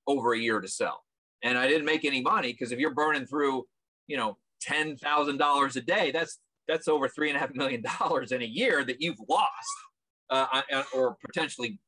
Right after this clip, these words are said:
didn't gain, assuming your margins were right. So yeah, my, my, <laughs> you better believe that's, that, that kind of leads into why do we do these theatrical grand unveilings, and, and they're very intoxicating. They're theatrical. They're, they're,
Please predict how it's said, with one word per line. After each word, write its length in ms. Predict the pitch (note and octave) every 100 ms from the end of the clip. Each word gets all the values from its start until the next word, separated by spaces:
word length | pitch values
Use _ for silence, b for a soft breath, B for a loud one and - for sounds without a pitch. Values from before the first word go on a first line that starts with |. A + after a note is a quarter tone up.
| -
didn't 300 | D#3 D#3+ A#2+
gain, 440 | C#3+ G3 B2 A2+ A#2+ _ _
assuming 360 | - - B2 A#2
your 100 | G#2+
margins 480 | A#2 A2+ G#2+ G#2 F#2
were 100 | F#2+
right. 320 | G2 - - _ _ _ _ _ _
So 520 | - C#3 B2+ B2+ B2 - _ -
yeah, 280 | C#3 C#3
my, 120 | A#2+ C#3
my, 440 | C3+ D#3+ F3 - - _ -
<laughs> 200 | - -
you 140 | F3+
better 200 | G3 F#3+
believe 220 | F3 F3
that's, 140 | E3 D#3+
that, 180 | D#3 E3
that 140 | E3
kind 140 | E3+ D#3+
of 80 |
leads 240 | C#3+ D#3 C#3+
into 240 | D3 C#3
why 380 | A2+ B2+ D3 D#3+
do 100 | D3
we 120 | C#3
do 180 | B2 C#3+
these 200 | C3 A#2 -
theatrical 540 | C3 C3+ - - A#2
grand 280 | G2+ A#2+ A#2+
unveilings, 760 | A2+ G#2+ C3+ C#3+ A#2 - -
and, 140 | A2 A2
and 160 | A2+ A#2
they're 160 | A#2 G#2+
very 640 | G#2 C3+ C#3+ C3+ B2+ A2+ _ _ _ _ _ _ -
intoxicating. 1040 | B2+ B2 - C#3+ C#3 - G#2+ C#3+ A#2 G#2+ G#2
They're 120 | G#2+
theatrical. 680 | - A#2+ C3 C#3 A2+ - G#2+
They're, 200 | G#2 -
they're, 340 | A2+ A2 G#2+